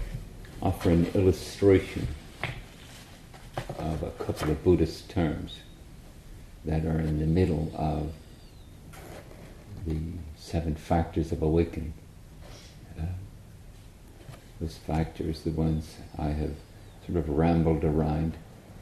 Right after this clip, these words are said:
uh, mindfulness, uh, open awareness for whatever's going on in the moment,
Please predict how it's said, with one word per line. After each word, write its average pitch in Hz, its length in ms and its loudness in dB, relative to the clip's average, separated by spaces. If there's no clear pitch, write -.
uh, - 360 -12
mindfulness, 82 880 2
uh, - 40 -8
open 85 580 2
awareness 82 760 4
for 98 80 -6
whatever's 78 540 4
going 78 340 2
on 80 280 4
in 76 100 0
the 78 80 0
moment, 78 440 0